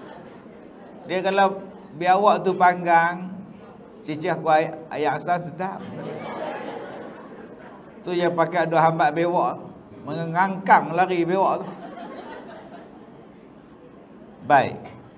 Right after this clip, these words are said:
Bagi kami bersih hati pun bagus, bersih badan pun bagus. Kami dua-dua nak Islam. Dan dia mula mengejek.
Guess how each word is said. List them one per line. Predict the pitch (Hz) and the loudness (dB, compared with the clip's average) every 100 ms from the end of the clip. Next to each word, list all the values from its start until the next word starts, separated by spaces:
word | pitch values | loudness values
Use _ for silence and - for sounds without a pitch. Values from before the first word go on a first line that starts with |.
| - - - - - - - - - - - - - | -20 -20 -20 -20 -20 -20 -20 -20 -20 -20 -20 -18 4
Bagi | 170 202 233 | 6 6 6
kami | 233 214 254 | 6 6 6
bersih | 208 196 - 208 | 2 2 2 2
hati | 180 180 - 208 | 4 4 0 -2
pun | 196 196 180 | 0 0 2
bagus, | 180 185 269 294 - - - - - - - - 185 | 2 6 4 4 0 -10 -18 -20 -20 -20 -20 -10 -4
bersih | 202 220 208 | -2 2 4
badan | 208 254 226 135 | 4 2 2 0
pun | 131 | -2
bagus. | 127 127 123 - | -2 -2 -6 -2
Kami | 147 175 254 220 | -2 0 -2 2
dua-dua | 214 214 220 147 | 4 4 4 2
nak | 139 - - - | -2 -6 -14 -16
Islam. | 139 - 135 107 - - - - - - - - - - - - - - | -14 0 0 0 -6 -16 -20 -20 -20 -20 -20 -20 -20 -20 -20 -20 -20 -8
Dan | 104 127 | 0 0
dia | 127 139 | 0 -2
mula | 139 160 151 | 0 0 0
mengejek. | 131 131 127 117 | 0 -4 -6 -6